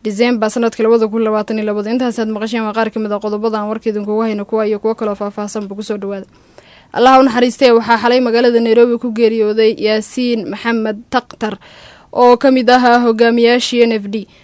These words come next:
Ustaad Cabdulaahi Bondiido oo baraka jaamacadda Kenyatta sidoo kalena ah taariikhyahan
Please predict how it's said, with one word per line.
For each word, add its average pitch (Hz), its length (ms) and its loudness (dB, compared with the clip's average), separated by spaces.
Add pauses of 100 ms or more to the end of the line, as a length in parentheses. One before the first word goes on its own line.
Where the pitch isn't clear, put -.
(200)
Ustaad 226 320 -2
Cabdulaahi 247 560 2
Bondiido 233 560 0
oo 220 300 0
baraka 233 400 0
jaamacadda 220 480 -4
Kenyatta 226 480 -4
sidoo 233 260 0
kalena 220 480 -4
ah 214 80 -6
taariikhyahan 214 600 -2